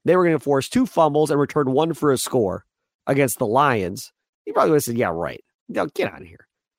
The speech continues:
Or how about if I would have told you the fact that they were gonna be all over Jared Goff in that football game? Would you have bought into that? Goff sacked three times in that game, but hurried double figures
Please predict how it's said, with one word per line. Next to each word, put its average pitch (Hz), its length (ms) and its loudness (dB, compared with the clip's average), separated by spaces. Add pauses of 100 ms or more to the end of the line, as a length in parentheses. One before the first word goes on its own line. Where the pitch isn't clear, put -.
(440)
Or 180 160 4
how 208 180 2
about 220 220 2
if 170 80 0
I 165 100 2
would 160 120 2
have 147 80 0
told 147 280 0
you 147 220 -4 (800)
the 151 80 -4
fact 175 240 2
that 156 220 -2
they 214 100 6
were 226 140 4
gonna 156 180 2
be 143 240 -2
all 170 400 2
over 175 640 2 (300)
Jared 185 340 2
Goff 156 320 2
in 165 140 -4
that 170 180 0
football 147 400 0
game? 82 240 -10 (760)
Would 139 180 -2
you 143 60 2
have 117 120 0
bought 165 220 4
into 170 180 -2
that? 208 300 0 (960)
Goff 208 240 2
sacked - 400 -2
three 240 240 -2
times 208 320 0
in 180 80 -4
that 147 160 -4
game, 151 180 -2
but 139 140 -2
hurried 196 460 2 (600)
double 226 320 2
figures 208 640 0